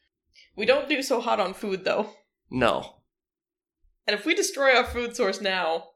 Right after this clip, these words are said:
Speaker 1: like, we screwed.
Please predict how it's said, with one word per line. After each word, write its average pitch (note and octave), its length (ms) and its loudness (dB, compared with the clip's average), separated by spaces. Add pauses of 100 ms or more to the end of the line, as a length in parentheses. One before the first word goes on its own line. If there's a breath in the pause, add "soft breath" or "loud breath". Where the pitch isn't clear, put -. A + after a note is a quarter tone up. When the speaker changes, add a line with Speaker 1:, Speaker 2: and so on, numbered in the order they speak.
(260)
Speaker 1:
like, - 420 -2 (1400)
we G3+ 220 -4
screwed. F3 1040 -6